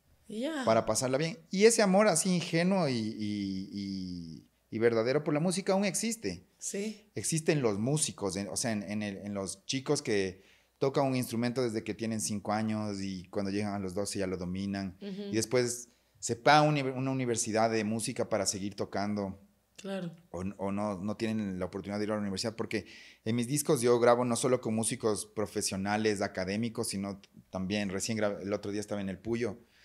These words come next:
Speaker 2: y un niño se, se, en una cevichería empezó a cantar, yo me quedé, "Wow". Y le dije así como, "Oye, ¿me puedes dar tu teléfono al papá?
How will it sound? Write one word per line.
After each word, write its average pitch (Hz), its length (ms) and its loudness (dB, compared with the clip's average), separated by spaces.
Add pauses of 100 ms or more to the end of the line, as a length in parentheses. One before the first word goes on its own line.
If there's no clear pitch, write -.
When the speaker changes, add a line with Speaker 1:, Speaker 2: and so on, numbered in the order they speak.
(300)
Speaker 2:
y 107 100 0
un 117 100 4
niño 123 240 2
se, 113 120 0
se, 95 760 2
en 104 120 0
una 113 140 2
cevichería 101 520 2
empezó 104 280 -2
a 101 60 -4
cantar, 104 320 0
yo 117 100 2
me 113 100 -4
quedé, 110 360 -8 (160)
"Wow". - 460 -8 (300)
Y 101 40 -8
le 101 100 -2
dije 110 180 -4
así 110 160 -4
como, 104 260 -4
"Oye, 120 220 -2
¿me 104 120 -4
puedes 120 180 0
dar 123 120 4
tu 117 120 -8
teléfono 107 400 0
al 98 80 -2
papá? 107 500 2